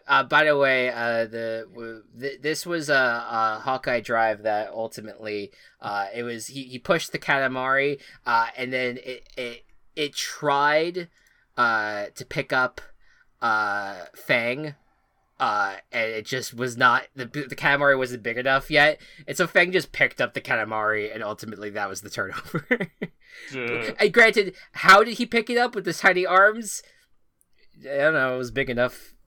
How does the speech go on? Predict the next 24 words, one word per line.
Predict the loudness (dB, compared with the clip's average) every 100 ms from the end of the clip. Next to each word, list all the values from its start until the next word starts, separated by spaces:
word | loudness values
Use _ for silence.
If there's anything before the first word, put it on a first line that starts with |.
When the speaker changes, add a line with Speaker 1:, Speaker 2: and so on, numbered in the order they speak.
| _ -20 -20 _ -12
Speaker 1:
to | -6
have | 2 2 2
it |
reach, | -4 -6 -6 -6
Speaker 2:
Hmm. |
Speaker 1:
I |
guess. | -2 -2 -2
I | 0
don't | 2
know. | 2 -2 2
Anyways, | 4 6 6 4 0
whatever. | 2 2 0 2
Uh, |
uh, | 6 6 6 2 -2 -12 -14 -10 -10 -10 -16 _
it's, | -16 -16 -14
it's | -14 -4
time. | -2 -2 -6 _
Uh, | -10 -8 -6 -6
it's | -8 -10 -8
time | 2 2 2
for | -4
the | -4
final | -2 0
drive | 2 2 0 -6